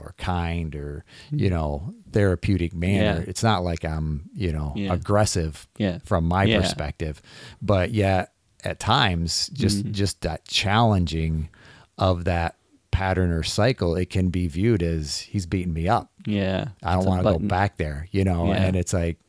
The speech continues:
Speaker 1: okay, you know, I mean,
Speaker 2: Yeah.
Speaker 1: not intentional, but
Speaker 2: Yeah.
Speaker 1: I, uh, I, I couldn't see that pothole
Speaker 2: Right,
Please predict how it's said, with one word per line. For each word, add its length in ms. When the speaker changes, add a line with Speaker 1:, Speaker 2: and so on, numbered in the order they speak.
Speaker 1:
okay, 360
you 180
know, 140
I 100
mean, 360
Speaker 2:
Yeah. 200
Speaker 1:
not 280
intentional, 680
but 260
Speaker 2:
Yeah. 40
Speaker 1:
I, 180
uh, 240
I, 140
I 80
couldn't 400
see 400
that 400
pothole 580
Speaker 2:
Right, 320